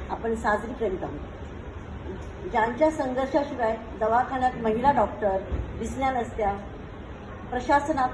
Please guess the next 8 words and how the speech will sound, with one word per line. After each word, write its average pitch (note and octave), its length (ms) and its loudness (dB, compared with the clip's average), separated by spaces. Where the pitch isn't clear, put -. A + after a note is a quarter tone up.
महिला G3+ 260 2
अधिकारी B3+ 480 2
दिसल्या A3 360 -2
नसत्या G3+ 360 0
व - 20 -2
शाळेत G3 260 0
महिला G#3+ 300 2
शिक्षा-, A#3+ 380 -4